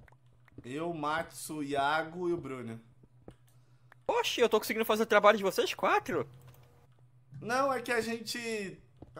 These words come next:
Speaker 1: gosta de fazer a mesma coisa, trabalho junto, né?
Speaker 2: Ah! Ah, eu morri.
Speaker 1: Ô, ô, Pesco.
Speaker 2: Oi.
Speaker 1: Eu, eu vou pedir pra você quinze minutos de seriedade. Pega as Blaze logo.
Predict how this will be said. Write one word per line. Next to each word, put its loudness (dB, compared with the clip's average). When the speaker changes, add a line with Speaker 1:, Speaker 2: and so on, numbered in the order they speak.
Speaker 1:
gosta 2
de -8
fazer -6
a -6
mesma -4
coisa, -6
trabalho 0
junto, -10
né? -8
Speaker 2:
Ah! 4
Ah, 4
eu 2
morri. 0
Speaker 1:
Ô, -6
ô, -10
Pesco. -4
Speaker 2:
Oi. 8
Speaker 1:
Eu, -2
eu 0
vou -4
pedir -8
pra -6
você -4
quinze -2
minutos -4
de -14
seriedade. -2
Pega 8
as 2
Blaze -2
logo. 0